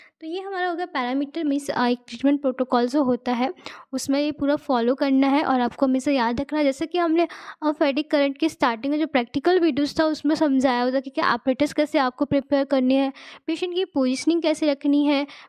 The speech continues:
पेशेंट से आपको बातचीत करनी है, क्या प्रोसीजर रहेगा, क्या टेक्निक रहेगा, वो सारा कुछ सेम रहेगा फेडिक करंट के लिए।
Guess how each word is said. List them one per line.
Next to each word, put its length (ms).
पेशेंट 340
से 140
आपको 340
बातचीत 400
करनी 380
है, 80
क्या 220
प्रोसीजर 520
रहेगा, 320
क्या 240
टेक्निक 460
रहेगा, 260
वो 160
सारा 340
कुछ 180
सेम 440
रहेगा 280
फेडिक 460
करंट 300
के 60
लिए। 160